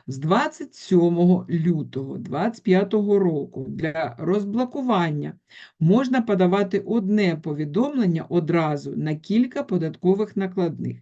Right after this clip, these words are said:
якщо операції однотипні, навіть якщо вони складені на різних контрагентів, але операції однотипні.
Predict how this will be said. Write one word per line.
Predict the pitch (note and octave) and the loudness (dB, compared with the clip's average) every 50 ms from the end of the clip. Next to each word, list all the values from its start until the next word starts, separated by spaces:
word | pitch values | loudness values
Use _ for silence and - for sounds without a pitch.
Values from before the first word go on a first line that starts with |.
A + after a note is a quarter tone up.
| _ _ _ - - _ - - _ _ - | _ _ _ -20 -20 _ -20 -20 _ _ -2
якщо | D#3 E3 F#3+ F#3+ F#3+ - - A#3 G#3 F#3+ | 2 2 2 2 2 -2 0 2 2 2
операції | - E3 D3 A#2+ - D#3+ E3 G#3+ C4 D4+ D4 - - - F3+ C#3+ | 2 -2 -4 -2 -2 -2 -2 0 -2 -2 -6 -8 -4 -4 -4 -2
однотипні, | F#3 G3 A3 F#3 G#3 A3 G#3+ F#3+ F3+ F3+ - E3 D3+ A#2+ - - B2+ A#2+ B2 A#2+ A#2+ _ _ - - - _ - | 0 0 0 0 0 0 0 -2 -4 -4 -6 -6 -6 -6 -6 -2 -2 0 -2 -2 -6 _ _ -20 -20 -14 _ -2
навіть | E3 F3+ A#3+ C#4+ D#4+ E4 E4+ A#3+ F3+ F3+ | 0 2 2 2 0 0 -2 -2 0 -2
якщо | E3 D#3+ - - A3 | -4 -4 -2 0 2
вони | F#3+ F#3+ F#3+ F#3+ G3 | 2 4 4 4 2
складені | F#3+ F#3 - C#4 D4+ D#4+ E4+ D#4+ A3+ F#3+ F3+ | 0 -4 -6 -6 -6 -4 -2 0 2 2 2
на | E3+ E3 E3+ E3+ | 2 2 2 2
різних | F#3 A#3 A#3+ A#3+ - A3+ G#3+ F#3 | 2 2 0 0 0 -2 -2 -2
контрагентів, | - G#3 G3 F#3+ G3+ G#3 G#3 G#3 G3 F3+ E3 F3 - - B2 A#2+ - - | -2 -4 -4 -2 -2 0 0 0 0 0 -2 -4 -6 -8 -10 -10 -10 -6
але | - D#3 D#3+ E3+ D3+ | -4 -2 -2 -2 -2
операції | - A2+ C#3 B2 - F3+ A3 C#4 E4+ - _ - - - E3+ E3 - | -2 -6 -8 -6 -4 -2 -2 -2 -2 -6 _ -14 -8 -8 -8 -8 -6
однотипні. | - - B3 C4+ A#3+ A3 G#3 F#3+ F#3 F3+ - F3+ F3+ - - - B2 - | -6 -4 -2 0 0 0 0 -2 -4 -6 -10 -12 -12 -12 -12 -12 -12 -12